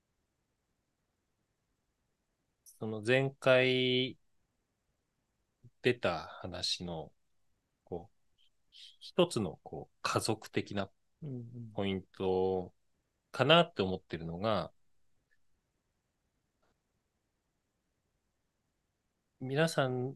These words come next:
Speaker 1: 皆さんっていうの変だけど、
Speaker 2: うん。
Speaker 1: 我々の、その、うん、一つの、なんて言うんだろうな。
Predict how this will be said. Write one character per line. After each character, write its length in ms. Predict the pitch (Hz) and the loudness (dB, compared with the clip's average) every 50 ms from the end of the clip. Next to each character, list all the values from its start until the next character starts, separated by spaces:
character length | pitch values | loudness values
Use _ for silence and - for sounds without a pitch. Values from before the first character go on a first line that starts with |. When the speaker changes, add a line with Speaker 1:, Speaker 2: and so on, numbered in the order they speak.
| - - | -6 -4
Speaker 1:
皆 220 | 113 113 123 147 | 0 0 2 2
さ 140 | 143 - 117 | 2 0 -2
ん 60 | 98 | -4
っ 20 | 87 | -4
て 160 | - - 90 | -6 -8 -8
い 60 | 85 | -8
う 20 | 82 | -8
の 100 | 87 85 | -8 -10
変 280 | - 92 87 80 73 | -12 -12 -12 -12 -14
だ 100 | 71 71 | -16 -16
け 100 | - - | -14 -10
ど、 240 | 95 98 92 - - _ _ 123 117 113 104 - | -8 -8 -8 -10 -12 _ _ -18 -16 -16 -10 -2
Speaker 2:
う 40 | 117 | 2
ん。 40 | 117 | 4
Speaker 1:
我 160 | 120 123 127 | 6 6 8
々 260 | 131 131 123 127 131 | 8 8 6 6 4
の、 360 | 147 180 196 165 107 85 - - _ _ _ _ _ _ _ _ _ | 4 2 2 2 0 -2 -4 -12 _ _ _ _ _ _ _ _ _
そ 240 | - - - 101 92 | -16 -12 -8 -6 -6
の、 280 | 90 87 85 82 - - _ _ _ _ _ _ _ _ _ _ _ _ _ _ _ _ _ _ _ _ _ _ _ _ _ _ _ _ _ _ _ _ _ _ _ _ _ _ _ _ _ 104 | -4 -4 -4 -6 -8 -12 _ _ _ _ _ _ _ _ _ _ _ _ _ _ _ _ _ _ _ _ _ _ _ _ _ _ _ _ _ _ _ _ _ _ _ _ _ _ _ _ _ -18
う 40 | |
ん、 100 | 90 87 82 92 - _ _ _ _ _ | -16 -16 -18 -20 -20 _ _ _ _ _
一 280 | - - - - 156 156 | -18 -4 0 2 2 2
つ 180 | - - - | 0 -2 -4
の、 280 | 90 82 80 78 - - _ _ _ _ _ _ _ _ _ _ _ _ _ _ _ _ _ _ _ _ _ _ _ _ _ - - - _ _ _ _ - | -4 -4 -6 -8 -10 -14 _ _ _ _ _ _ _ _ _ _ _ _ _ _ _ _ _ _ _ _ _ _ _ _ _ -20 -20 -20 _ _ _ _ -16
な 80 | 107 117 | -16 -16
ん 40 | |
て 140 | - - 92 | -12 -12 -10
言 80 | 87 85 | -10 -10
う 40 | 82 | -12
ん 40 | - - | -14 -16
だ 100 | 85 78 | -18 -16
ろ 120 | - 175 | -16 -16
う 40 | - | -16
な。 180 | 151 - - | -18 -20 -20